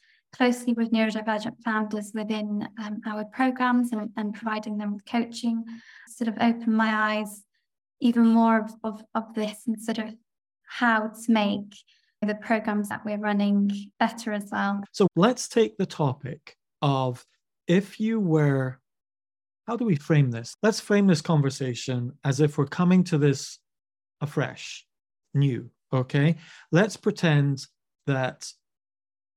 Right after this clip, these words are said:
Speaker 2: you as the head, Shelley, and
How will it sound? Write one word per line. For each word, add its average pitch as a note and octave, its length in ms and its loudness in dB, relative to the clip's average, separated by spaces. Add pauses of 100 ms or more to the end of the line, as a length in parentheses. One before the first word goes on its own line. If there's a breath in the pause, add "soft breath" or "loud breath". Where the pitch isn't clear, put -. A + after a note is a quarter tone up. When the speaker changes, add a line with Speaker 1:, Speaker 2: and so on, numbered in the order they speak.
(160)
Speaker 2:
you G3 320 6
as D3+ 160 4
the C3 120 2
head, D3 460 2 (460)
Shelley, D3+ 720 6
and C#3 480 -2